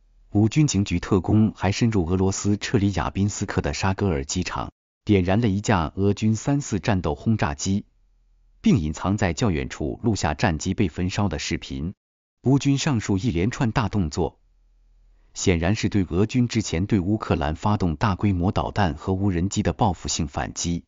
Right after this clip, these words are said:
在乌军拿到更多远程打击工具后，对俄罗斯本土的打击还会持续加强。当地时间一月四日，德国宣布向乌克兰提供新一批军事援助，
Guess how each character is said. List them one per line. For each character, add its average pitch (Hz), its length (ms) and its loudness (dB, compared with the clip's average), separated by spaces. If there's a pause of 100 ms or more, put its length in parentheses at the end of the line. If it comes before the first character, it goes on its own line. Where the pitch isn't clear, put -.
(160)
在 135 160 4
乌 151 180 2
军 143 180 2
拿 101 140 0
到 101 160 2
更 113 220 2
多 117 160 4
远 73 200 -2
程 101 200 -2
打 73 180 0
击 95 180 -4
工 107 200 2
具 87 140 -2
后， - 340 -2 (640)
对 185 160 6
俄 92 160 2
罗 104 160 2
斯 107 180 -2
本 95 240 0
土 - 160 -4
的 67 100 -2
打 69 220 -2
击 98 340 -2
还 92 140 -2
会 90 160 -2
持 - 220 -6
续 78 160 -6
加 95 180 0
强。 62 340 -8 (520)
当 139 180 6
地 117 140 4
时 82 180 -2
间 101 300 4
一 151 100 0
月 131 180 2
四 95 220 0
日， 78 300 -4 (640)
德 98 180 6
国 95 160 2
宣 123 240 2
布 90 140 2
向 92 200 2
乌 104 120 2
克 - 180 2
兰 73 300 0
提 - 180 -4
供 95 160 4
新 139 240 2
一 98 60 4
批 - 180 -2
军 101 180 -2
事 90 140 -2
援 58 300 -4
助， - 240 -4